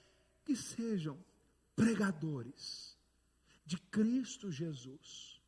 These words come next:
que apresentem o evangelho de Cristo Jesus. Não é a religião, não é a C C R, não é o nosso nome, não são as nossas condições e nem os nossos louvores ou capacidades, é o Senhor.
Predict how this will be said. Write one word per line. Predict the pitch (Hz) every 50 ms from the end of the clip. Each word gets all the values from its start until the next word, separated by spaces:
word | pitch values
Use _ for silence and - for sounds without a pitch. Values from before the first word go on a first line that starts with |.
| _ _ _ _ _ _
que | - 302
apresentem | 277 - - - 240 220 185 - 214 233 233 220 - 220 196 160 - - - - - -
o | 185 202
evangelho | 214 180 220 214 196 180 151 226 233 220 220 180
de | 160 202 - - - - -
Cristo | 240 233 226 247 294 311 269 - - - 226
Jesus. | 180 165 165 165 151 143 165 - - - - -
Não | 339 320 311
é | 302 277
a | 226
religião, | 202 220 233 220 196 160 - 165 175 226 226 202 180 - - - - - -
não | - 262 262 247 247
é | 240 233
a | 226 175
C | - - 233 220
C | - - - 196
R, | 165 160 196 214 185 160 147 - - - - - 226
não | 254 269 254 254
é | 254
o | 247 240
nosso | 226 220 247 226 - - - 226
nome, | 180 147 151 190 220 220 240 240 185 139 123 - - - - 285 -
não | 214 277 277
são | 202 - - 269 262 269 254
as | 220 190 -
nossas | 214 254 277 226 - - 202 -
condições | - 302 302 220 196 202 - - - 254 269 262 190
e | 226 240
nem | 254 262
os | 269 262 202 196
nossos | 240 254 254 233 - - 208 196 214
louvores | 233 220 180 165 247 254 254 233 196
ou | 226 214
capacidades, | - - 208 - - 240 233 233 - 208 175 - 226 254 262 254 - 294
é | 277
o | 285 269
Senhor. | - - - - 240 247 277 320 320 277 190